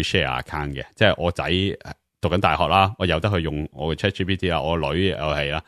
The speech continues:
咁我係俾咗 password 佢哋嘅。Claude 係用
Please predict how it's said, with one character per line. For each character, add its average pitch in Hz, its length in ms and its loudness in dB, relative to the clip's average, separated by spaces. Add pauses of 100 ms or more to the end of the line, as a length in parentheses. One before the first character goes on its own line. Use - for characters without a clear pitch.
(300)
咁 131 200 2
我 101 100 0
係 92 80 2
俾 87 180 0
咗 107 80 0
password 92 420 -2
佢 73 40 -6
哋 65 220 -6
嘅。 - 20 -10 (380)
Claude 156 500 4 (320)
係 85 440 2
用 73 560 -6